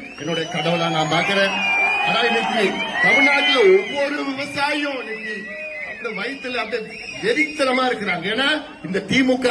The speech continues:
ஆட்சி விவசாயிகளுக்கு விரோத ஆட்சி, விவசாய விளைச்சலுக்கு விலை கொடுக்காத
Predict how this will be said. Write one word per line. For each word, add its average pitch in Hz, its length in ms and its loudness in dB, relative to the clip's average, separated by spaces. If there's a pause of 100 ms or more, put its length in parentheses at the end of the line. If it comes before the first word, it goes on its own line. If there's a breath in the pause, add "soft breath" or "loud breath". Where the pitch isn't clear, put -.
(120)
ஆட்சி - 280 -2 (840)
விவசாயிகளுக்கு 247 640 2 (140)
விரோத 277 300 4 (140)
ஆட்சி, 226 300 -4 (680)
விவசாய 254 340 -2 (120)
விளைச்சலுக்கு 277 600 -2 (500)
விலை 254 200 0 (100)
கொடுக்காத 277 520 2